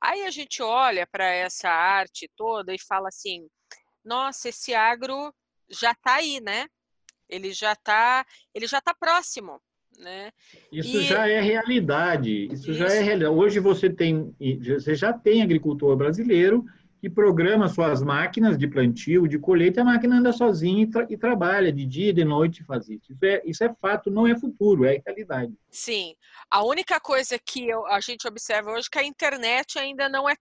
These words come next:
Speaker 1: tão acessível dentro do
Speaker 2: É.
Speaker 1: campo, né? Essa arte já mostrava uma transmissão já via rádio para as máquinas funcionarem. Então, quando eu olho pra,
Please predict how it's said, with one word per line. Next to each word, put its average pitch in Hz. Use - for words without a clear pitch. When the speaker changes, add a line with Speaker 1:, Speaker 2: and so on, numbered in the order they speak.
Speaker 1:
tão 285
acessível 320
dentro 294
do 349
Speaker 2:
É. 403
Speaker 1:
campo, 208
né? 196
Essa 190
arte 220
já 254
mostrava 240
uma 247
transmissão 233
já 208
via 233
rádio 240
para 262
as 247
máquinas 240
funcionarem. 214
Então, 311
quando 330
eu 240
olho 220
pra, 196